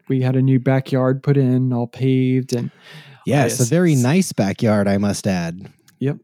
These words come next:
Speaker 1: I assembled the gazebo, and this last weekend, I installed the sixty-five inch T V, but, um, that I was
Speaker 2: Ah.
Speaker 1: given. It was a free T V, so <laughs>
Speaker 2: Heck yeah, that's cool.
Speaker 1: So,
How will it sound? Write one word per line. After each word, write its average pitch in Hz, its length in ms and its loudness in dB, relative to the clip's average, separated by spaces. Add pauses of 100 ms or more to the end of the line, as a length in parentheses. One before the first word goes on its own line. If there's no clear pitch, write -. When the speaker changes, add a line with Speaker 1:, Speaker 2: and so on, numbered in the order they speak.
(120)
Speaker 1:
I 135 80 -4
assembled 143 460 -2
the 151 60 0
gazebo, 165 760 2
and 143 180 -4
this 139 160 -6
last 156 280 -4
weekend, 151 500 2
I 139 280 0
installed 139 520 0
the 135 120 -2
sixty-five 139 680 -2
inch 135 240 -4
T 139 120 -2
V, 135 360 -4 (120)
but, 127 300 -6 (600)
um, 120 100 -2
that - 140 0
I 131 100 6
was 127 140 4
Speaker 2:
Ah. 80 320 -4 (460)
Speaker 1:
given. 170 420 2
It 135 40 -10
was 135 140 -4
a 135 60 -4
free 180 180 2
T 180 180 -2
V, 160 360 -6
so 143 300 -2
<laughs> 151 760 -2
Speaker 2:
Heck 175 220 -2
yeah, 190 400 2
that's 113 180 -4
cool. 147 200 2
Speaker 1:
So, - 120 -8